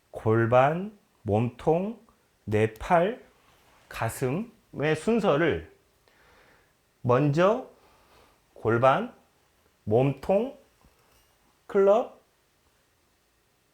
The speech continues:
순으로 이렇게 내려와 주면 좋은 시퀀스, 그러니까 좋은 내 이 다운스윙의 몸의 순서를 가지면서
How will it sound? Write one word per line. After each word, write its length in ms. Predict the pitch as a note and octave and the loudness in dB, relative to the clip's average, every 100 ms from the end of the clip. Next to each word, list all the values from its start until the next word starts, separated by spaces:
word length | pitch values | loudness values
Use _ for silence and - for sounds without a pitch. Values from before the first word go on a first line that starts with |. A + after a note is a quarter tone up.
| _ _ _ _ _ _ | _ _ _ _ _ _
순으로 480 | - G#3+ F#3+ D#3+ E3+ | -8 -4 -2 -2 -2
이렇게 500 | A#2+ - E3 A#3+ - - - - _ _ | -6 -4 -4 -4 -12 -20 -20 -20 _ _
내려와 380 | A2 A#2+ C#3+ C3+ | -2 2 4 2
주면 420 | G#2 G#2+ D#3 C4+ - _ _ _ | 0 -2 -2 -4 -14 _ _ _
좋은 300 | - D#3+ F3 | 0 2 2
시퀀스, 460 | G3 G#3 G#3 F#3 - | -2 -6 -4 -4 -4
그러니까 280 | A#2 B2 G#2 | -2 -2 -2
좋은 480 | C#3 D#3+ F#3 D#3+ | 2 4 4 2
내 320 | C3 B2+ B2+ - | 0 0 -2 -6
이 160 | A2+ A2+ | -6 -6
다운스윙의 680 | - B2 D3 C#3 C#3 B2+ A#2+ | -2 -2 -2 -4 -6 -4 -4
몸의 260 | G2+ A#2 A2+ | -2 -2 -4
순서를 480 | F#3+ G3 F3 D#3 | -4 -4 -4 -6
가지면서 840 | - G2 A2 A2 G#2 A#2+ E3+ B3 | -6 -6 -4 -4 -4 -4 -6 -6